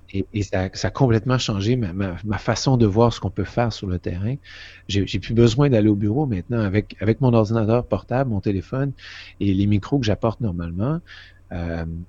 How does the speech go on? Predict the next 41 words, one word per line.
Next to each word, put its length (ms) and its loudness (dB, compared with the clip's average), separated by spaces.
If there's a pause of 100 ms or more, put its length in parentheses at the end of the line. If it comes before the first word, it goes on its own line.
tant 160 4
que 100 0
j'ai 180 4
de 120 2
l'énergie, 680 2
donc 240 0
tant 160 -2
que, 240 0
tant 160 -2
qu'il 140 0
y 0 -
a 20 0
de 60 2
l'énergie 320 2
dans 100 2
mes 140 0
piles 180 0
ou 40 -8
que 100 -6
je 80 -10
peux 100 -4
me 60 -4
brancher, 500 -2 (380)
je 100 -10
peux 200 6
être 340 2
à 80 -10
l'extérieur 480 -2
du 100 -6
bureau, 460 -2
dans 240 -4
un 40 -4
café, 440 -6
dans 260 -2
un 80 -4
train, 540 -4 (120)
euh, 380 -8
dans, 300 -12
dans, 180 -10
dans 240 -12
les 380 -12